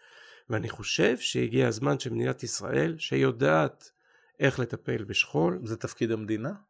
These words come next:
Speaker 1: כן, חד משמעית. תפקיד המדינה, תפקיד המדינה להוות רשת, במדינה שהיא מדינת רווחה, להוות רשת ביטחון איפה ש-, שיש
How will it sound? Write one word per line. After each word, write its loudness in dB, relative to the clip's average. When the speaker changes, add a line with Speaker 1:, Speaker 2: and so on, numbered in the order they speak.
Speaker 1:
כן, -6
חד -8
משמעית. -14
תפקיד 4
המדינה, 4
תפקיד 2
המדינה 4
להוות 0
רשת, -2
במדינה -2
שהיא -10
מדינת -2
רווחה, -8
להוות 0
רשת -2
ביטחון -6
איפה 2
ש-, -4
שיש 2